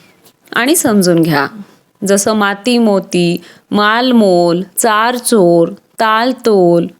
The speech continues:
पातीपोती, मारमोर, गालगोल, वारवारे,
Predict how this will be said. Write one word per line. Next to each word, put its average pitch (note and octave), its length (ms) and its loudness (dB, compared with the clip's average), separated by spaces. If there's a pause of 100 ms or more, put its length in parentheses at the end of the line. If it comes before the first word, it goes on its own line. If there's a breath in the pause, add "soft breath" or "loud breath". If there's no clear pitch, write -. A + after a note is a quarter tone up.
(120)
पातीपोती, A3 960 0
मारमोर, G3+ 760 2
गालगोल, G3+ 800 2
वारवारे, G3+ 800 0